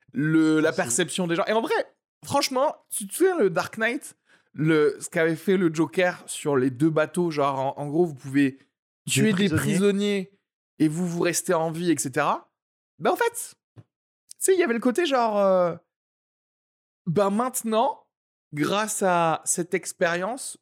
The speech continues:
Speaker 1: vous avez enfin eu ou pas de l'empathie
Speaker 2: Ouais.
Speaker 1: pour des gens dont vous avez rien à branler d'habitude. Est-ce qu'on n'améliorerait pas maintenant les conditions de vie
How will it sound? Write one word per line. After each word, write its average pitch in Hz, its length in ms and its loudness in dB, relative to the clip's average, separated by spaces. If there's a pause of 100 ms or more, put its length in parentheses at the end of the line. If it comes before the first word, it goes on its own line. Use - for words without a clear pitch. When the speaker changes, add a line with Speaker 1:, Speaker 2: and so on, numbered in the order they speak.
Speaker 1:
vous 156 260 -4
avez 165 600 -2
enfin 202 720 -4 (440)
eu 196 400 0
ou 170 140 -6
pas 185 580 0
de 156 80 0
l'empathie 175 840 -4 (120)
Speaker 2:
Ouais. 139 220 0
Speaker 1:
pour 160 180 0
des 160 140 2
gens 190 240 0
dont 175 140 -2
vous 151 240 -6
avez 147 260 0
rien 160 240 -2
à 180 100 2
branler 170 380 0
d'habitude. 165 680 -2 (480)
Est-ce 196 240 -2
qu'on 247 280 0
n'améliorerait 202 680 0
pas 214 400 0
maintenant 190 680 -2
les 151 460 2
conditions 170 580 -6
de 156 60 -8
vie 170 320 -10